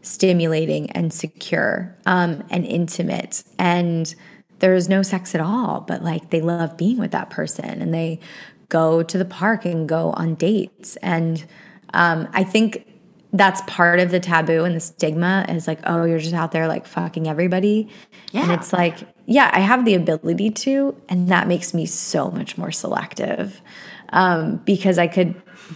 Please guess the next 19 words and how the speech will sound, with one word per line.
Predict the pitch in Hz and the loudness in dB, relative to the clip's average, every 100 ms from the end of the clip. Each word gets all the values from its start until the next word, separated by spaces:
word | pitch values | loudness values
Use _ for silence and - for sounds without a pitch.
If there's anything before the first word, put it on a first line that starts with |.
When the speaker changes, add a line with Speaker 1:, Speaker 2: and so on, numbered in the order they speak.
| - | 0
Speaker 1:
be | 202 196 | 4 4
with | 185 180 | 2 2
who-, | 190 180 180 180 | 2 2 -2 -2
whoever | 190 180 170 | 2 2 2
I | 160 156 | 0 0
want. | 156 160 - - - _ _ _ 185 | -2 -4 -6 -10 -20 _ _ _ 0
Um, | 175 175 | 2 4
whereas | 185 185 180 - | 4 2 0 0
I | 180 | 0
think | 202 196 190 - - _ _ _ _ _ _ | 2 0 -2 -12 -20 _ _ _ _ _ _
when | 185 185 | 0 0
people | 185 214 160 | 0 0 -2
cheat, | - - 180 180 269 - - _ _ _ - - | -2 -6 -2 -2 -2 -6 -14 _ _ _ -10 -2
when | 185 185 | 0 2
people | 185 185 180 | 0 2 2
are, | 170 170 | 4 2
like, | 165 156 - | 0 -2 -4
unfaithful, | 180 180 180 165 170 165 - 196 202 165 | 0 2 0 0 -2 -2 2 2 4 2
or, | 170 160 160 156 | 2 2 0 -10